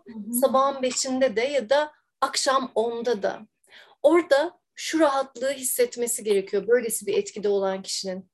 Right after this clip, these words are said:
Speaker 2: Hani Virginia Woolf'un romanı vardır ya, Kendine Ait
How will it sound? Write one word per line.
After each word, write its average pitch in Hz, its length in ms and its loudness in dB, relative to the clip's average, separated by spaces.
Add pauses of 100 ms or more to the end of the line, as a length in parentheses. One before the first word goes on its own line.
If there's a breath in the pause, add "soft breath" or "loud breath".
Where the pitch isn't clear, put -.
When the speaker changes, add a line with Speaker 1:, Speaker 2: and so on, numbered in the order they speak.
(420 soft breath)
Speaker 2:
Hani 240 260 0
Virginia 240 340 0
Woolf'un 247 540 -2 (100)
romanı 233 380 0
vardır 240 360 0
ya, 226 140 0
Kendine 233 380 -2
Ait 220 280 0